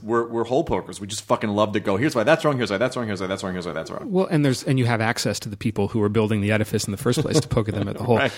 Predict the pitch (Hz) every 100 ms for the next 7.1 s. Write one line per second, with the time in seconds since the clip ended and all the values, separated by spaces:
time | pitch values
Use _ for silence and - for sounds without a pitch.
0 | - 202 - 156 - 202 - - - 180
1 | - 156 160 147 110 _ 135 131 113 117
2 | 104 101 95 101 - 85 - - - _
3 | - 123 113 110 156 - 135 156 147 135
4 | 117 - 127 120 107 104 104 95 95 98
5 | 95 - - - - 107 117 123 123 117
6 | - - - _ _ _ - 110 120 -
7 | -